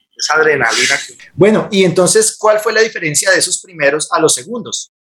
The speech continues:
Speaker 2: Ya, ya los segundos tú decías, bueno, ya estuve en unos olímpicos hace cuatro años, ya sé un poco más, ya puedo, eh, tener mayor, eh, dominio, control, fuerza mental, lo que sea.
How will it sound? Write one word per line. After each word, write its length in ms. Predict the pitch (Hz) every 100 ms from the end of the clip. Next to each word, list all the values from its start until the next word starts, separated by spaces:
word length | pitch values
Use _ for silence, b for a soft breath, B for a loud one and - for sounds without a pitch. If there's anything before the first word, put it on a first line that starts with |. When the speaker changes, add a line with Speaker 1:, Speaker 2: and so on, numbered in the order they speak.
| _
Speaker 2:
Ya, 420 | 147 151 156 160 - _ _
ya 280 | - 175 185
los 140 | 208
segundos 420 | 190 165 160 165
tú 60 | 180
decías, 380 | 180 180 170 151
bueno, 640 | 151 170 175 170 165 _ _ _
ya 140 | 143
estuve 340 | 143 - 156 160
en 120 | 160
unos 200 | 156 151
olímpicos 440 | 147 127 135 131
hace 180 | 123 -
cuatro 400 | 131 127 113 127
años, 600 | 160 175 175 175 165 147
ya 180 | 135 123
sé 240 | 120 - 135
un 60 |
poco 300 | - - 123
más, 600 | 131 160 170 170 165 156
ya 440 | 127 123 123 127 -
puedo, 460 | 143 139 143 143 - B B B B _
eh, 240 | 120 120 117
tener 360 | 127 123 120
mayor, 800 | 127 131 131 135 135 135 131 131 _ _ _ 143
eh, 640 | 67 67 - 65 - - _ _
dominio, 720 | 123 123 123 127 147 151 143 135
control, 760 | 117 113 123 139 147 147 143
fuerza 280 | 127 120 127
mental, 340 | 117 117 123
lo 100 | 120
que 120 | - -
sea. 340 | 113 117